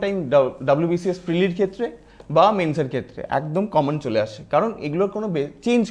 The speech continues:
করে না। হয়তো তারা এসএম থেকে কোশ্চেন করেনি, তারা বই থেকে কোশ্চেন করেছে, কিন্তু এমনভাবে আমাদের এসএমটা দেওয়া আছে, এসএম এর কোশ্চেনগুলো দেওয়া আছে, যাতে কি হয়, আহ, ক-, ইম্পর্টেন্ট কোশ্চেনগুলোকে দিতে বাধ্য হয় তারা,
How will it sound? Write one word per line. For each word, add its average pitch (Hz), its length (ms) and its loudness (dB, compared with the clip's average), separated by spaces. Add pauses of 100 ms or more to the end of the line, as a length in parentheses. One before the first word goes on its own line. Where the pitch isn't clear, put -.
করে 117 220 0
না। - 40 -16 (360)
হয়তো 170 240 8 (100)
তারা 233 120 2 (100)
এসএম 220 300 -4
থেকে 214 160 -4 (160)
কোশ্চেন 143 260 -4
করেনি, 135 280 -2
তারা 165 100 0 (100)
বই 156 200 0
থেকে 190 120 -4 (100)
কোশ্চেন 123 240 -8
করেছে, 123 260 -6
কিন্তু 185 140 -6 (120)
এমনভাবে 180 340 0
আমাদের 190 260 -4
এসএমটা 156 440 -4
দেওয়া 117 340 2
আছে, 123 200 -4
এসএম 151 160 -4
এর 143 120 -6
কোশ্চেনগুলো 131 360 -6 (100)
দেওয়া 180 240 6
আছে, - 160 -8 (420)
যাতে 233 160 2 (100)
কি 214 180 -6
হয়, 135 160 2
আহ, 131 600 -2 (120)
ক-, 160 180 4 (280)
ইম্পর্টেন্ট 226 400 2
কোশ্চেনগুলোকে 202 520 -4 (100)
দিতে 170 140 -2
বাধ্য 135 300 0
হয় 120 180 -2
তারা, 151 140 -6